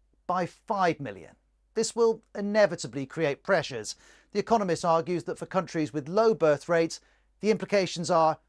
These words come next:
higher taxes, later retirements, lower real returns for savers, and possibly government budget crises. We'll see. But there's no doubt some governments are increasingly preoccupied with low birth rates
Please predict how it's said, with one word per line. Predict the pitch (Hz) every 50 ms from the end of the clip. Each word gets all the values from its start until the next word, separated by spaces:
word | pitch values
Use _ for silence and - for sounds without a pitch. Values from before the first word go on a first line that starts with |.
| _ _
higher | - 196 180 175 175
taxes, | - - 247 220 185 - - - 101 80 - - - _ _
later | 151 147 151 151 - -
retirements, | 170 180 - - 214 214 202 180 139 101 82 - - - - - _ _
lower | 147 156 180 180 190 190
real | 175 175 185 175 165
returns | 175 165 - 190 190 175 170 -
for | - 160
savers, | - - 220 202 202 190 202 196 190 - - _ _ _ _ _ _ _ -
and | 143 -
possibly | - - 254 240 - 151 113 123 135 156 170 - _ _ _ _ _
government | - 185 175 160 180 175 170 - _ -
budget | 202 208 208 170 139 - -
crises. | - 123 98 95 - - - - _ - - - _ _ _ _ _ _ _ _ _ -
We'll | 180 214 214
see. | - - - 147 104 - _ _ _ _ _ _ _ _ _ _ -
But | 190 -
there's | 226 - 214
no | 254 285 294
doubt | 262 240 196 151 131
some | - - 226 220 220
governments | 214 180 170 143 160 180 180 - -
are | 185 190 196 196 202 - - -
increasingly | 214 202 196 - 226 226 214 - 226 208 196 196
preoccupied | 196 - - 190 185 185 170 - - 131 - 151 143 131 120
with | 127 123 123
low | 131 123 117
birth | - 180 190 185 175 -
rates | 208 202 190 185 - - -